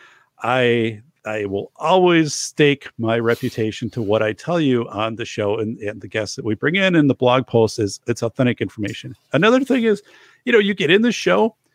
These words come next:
you go back, people have said, "Hey, I found your channel," and, you know, there's a hundred forty episodes, and they, and, and they've said, "I've watched, you know, so many, and I feel like I'm stacking skills. Like, I learned something about face validity, about positive recency, about whatever." And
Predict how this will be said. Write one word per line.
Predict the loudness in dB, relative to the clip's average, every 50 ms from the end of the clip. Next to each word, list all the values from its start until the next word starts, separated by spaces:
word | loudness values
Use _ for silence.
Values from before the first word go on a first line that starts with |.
| _ _ -6
you | -4 0
go | 2 2 2 2
back, | 2 0 0 2 2 0 -2 -2
people | -4 -4 -2 0 0
have | 0 0
said, | 0 0 0
"Hey, | 0 0 -2
I | -2 -4
found | -2 0 0 0 0
your | -2
channel," | -2 0 0 0 2 2 2 2 0
and, | 0 0 -2
you | -4
know, | -6 -8 -8
there's | -8 -10 -10 -8
a | -6
hundred | -4 -4 -4 -6 _
forty | -2 0 2 2 2
episodes, | 0 -2 -4 -8 -4 -2 -2 -2 -2 -4
and | -4
they, | -4 -4 -6 -8 -8 -10
and, | -12 -12 -14 _ -12
and | -12 -10
they've | -10 -10 -10
said, | -8 -10 -10 -10 -12 _ _ _ _ _ -2
"I've | -2 0 2
watched, | 4 4 4 4 2 0 -2 -2
you | 0 2
know, | 4 2 2
so | 0 2 2 2
many, | 4 4 4 4 4 4
and | 2 0
I | 0
feel | 0 0 0
like | 0 0 -2
I'm | -4 -8
stacking | -8 -8 -4 -2 -2 -2 -2 -2 -2 -2 -2 -2
skills. | -4 -10 -6 0 2 2 2 2 -2 -6 -12 -16 -20 _ _ -4
Like, | -4 -4 -2
I | -2 -2
learned | 0 2 4 4 4 4 2 -2 -6 -6
something | -4 -2 0 0 0 0 0
about | 2 2 2 0 0 0
face | -2 -2 -2 -2
validity, | 0 2 2 4 4 2 2 2
about | 0 -2 -6 -12 _
positive | -12 -10 -8 -8 -8 -6 -4 -4 -2 0 2
recency, | 2 2 2 2 2 0 -2 -2 -2 -4 -2 -2
about | -2 0 0 -2 0 0
whatever." | 0 2 2 2 0 2 0 0 0 -2 _ -12 _ _ _ _ _ _ _ _ -8 -2
And | 0 2 2 4 2 2 0